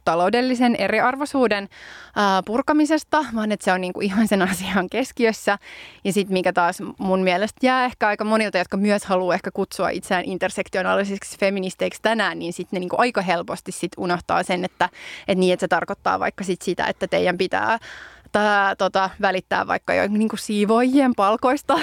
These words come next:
<laughs> tai näin, että se on, niinku, feministinen kysymys.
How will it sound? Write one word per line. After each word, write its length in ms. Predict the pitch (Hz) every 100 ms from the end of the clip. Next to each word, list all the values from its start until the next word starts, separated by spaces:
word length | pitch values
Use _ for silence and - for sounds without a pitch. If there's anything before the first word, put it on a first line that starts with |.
| 269
<laughs> 200 | 254 269
tai 140 | 226 202
näin, 160 | 202
että 260 | 190 196 202 -
se 180 | 240 190
on, 180 | 190 208
niinku, 200 | 214 220
feministinen 800 | 196 190 190 196 - 196 208 208
kysymys. 480 | 226 277 294 320